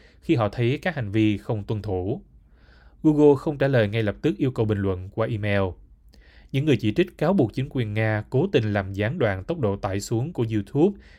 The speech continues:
để ngăn người dân Nga xem những nội dung trên đó chỉ trích Tổng thống Vladimir Putin và chính phủ của ông.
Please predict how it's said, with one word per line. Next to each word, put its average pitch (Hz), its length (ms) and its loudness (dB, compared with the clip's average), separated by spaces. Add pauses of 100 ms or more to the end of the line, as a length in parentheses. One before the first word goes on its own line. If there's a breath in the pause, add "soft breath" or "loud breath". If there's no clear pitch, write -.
(140 loud breath)
để 98 340 -2
ngăn 151 340 -4
người 117 180 0
dân 110 180 -2
Nga 117 200 0
xem 123 280 0
những 113 160 -4
nội 98 120 0
dung 104 200 -4
trên 98 160 -4
đó 104 380 -2
chỉ 95 240 -4
trích 175 180 -2
Tổng 98 200 -4
thống 117 220 -4
Vladimir 110 480 0
Putin 107 500 -4
và 98 140 -4
chính 120 180 -8
phủ 104 280 -6
của 110 140 -4
ông. 107 300 0